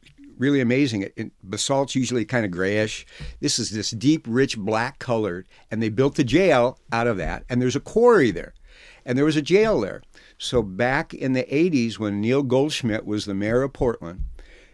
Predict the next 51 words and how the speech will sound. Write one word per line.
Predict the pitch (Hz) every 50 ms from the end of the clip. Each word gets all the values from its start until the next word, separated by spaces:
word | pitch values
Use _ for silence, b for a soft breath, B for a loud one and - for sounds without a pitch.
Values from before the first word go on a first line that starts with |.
| b b _ -
they | 110 104 95 117 123 143
wanted | 156 156 135 131 127 131 135 127
to | 123
build, | 110 107 110 107 110 117 120 - - _ -
uh, | 107 101 104 104 107 107 107 - -
I | 107
two | 110 - 135 131
oh |
five, | 127 - 170 185 180 - - - - - - - - _ b b b b b b b b b -
and | 123 117 113 113
they | 113 110 113 - -
needed | 123 127 127 131 117 -
federal | - - 127 127 127 139 135 135 135 - -
help | - 175 214 202 160 - -
to | - 113
do | 90 92 87
that. | 78 - - - - - - - B B B B
So | - - 120
one | 110 113 123 143
of | 151
the | 151 139
things | - - 143 143 143 135 143 147 113
legendarily | 117 123 123 120 117 117 110 113 117 120 123 127 123 123 120 123 123
the | 110 113 113 110 107 113
mayor | 123 120 117 120 123 123
said | - - 120 113 110
is, | 110 107 98 -
"Well, | 113 107 107
we | 123 165
can't | 165 - 160 147 131 120
have | 117 104 -
prisoners | - 139 165 - 156 127 104
living | 101 110 107 104 107 95
close | - - 113 113 110 - - - B B B B B B B B B B -
to | 117 107 -
I | 107 110
two | - - - 107
oh | 95
five. | - 147 147 156 135
We | 135 135
have | 135 131
to | - 135
remove | 123 123 117 131 147 143
the | 135 131
jail, | 113 104 143 170 175 170 147
and | 127
we | 123 135
need | 135 131 127
f-, | - - - - -
federal | - 131 127 135 135 131
help | 135 147 170 170 151 -